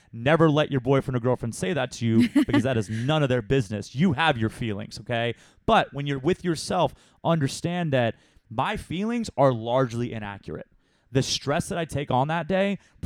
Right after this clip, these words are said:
Speaker 1: probably, at least the way that I'm wired, is a little too much for what the actual occurrence was.
Speaker 2: Mm-hmm.
Speaker 1: And it takes me in the moment going like, "No, no, no, no, no, no.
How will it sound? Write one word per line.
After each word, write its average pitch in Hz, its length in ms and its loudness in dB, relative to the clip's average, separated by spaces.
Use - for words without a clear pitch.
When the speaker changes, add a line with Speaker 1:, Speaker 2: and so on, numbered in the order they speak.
Speaker 1:
probably, 147 600 -2
at 120 160 -14
least 131 200 -14
the 135 80 -4
way 127 140 0
that 113 120 -4
I'm 120 200 -2
wired, 175 420 2
is 143 140 -4
a 135 60 -6
little 135 220 -6
too - 200 -6
much 127 320 -6
for 127 300 0
what 123 320 -2
the 123 140 -6
actual 117 760 -2
occurrence 110 500 -6
was. - 460 -10
Speaker 2:
Mm-hmm. 180 160 -10
Speaker 1:
And 131 180 -2
it 135 140 -8
takes 156 320 -8
me 139 100 -8
in 139 220 -6
the 127 60 -2
moment 131 300 -2
going 120 240 4
like, 110 200 -2
"No, 143 160 2
no, 160 100 4
no, 165 120 4
no, 160 100 2
no, 147 100 0
no. 104 340 -2